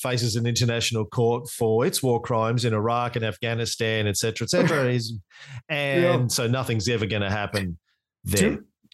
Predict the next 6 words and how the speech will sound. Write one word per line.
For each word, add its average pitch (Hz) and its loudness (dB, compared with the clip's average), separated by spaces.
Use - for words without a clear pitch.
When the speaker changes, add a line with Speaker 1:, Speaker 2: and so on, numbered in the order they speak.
Speaker 2:
to 175 2
which 180 2
Washington 170 0
said, 170 2
"Yeah, 196 2
I, 170 0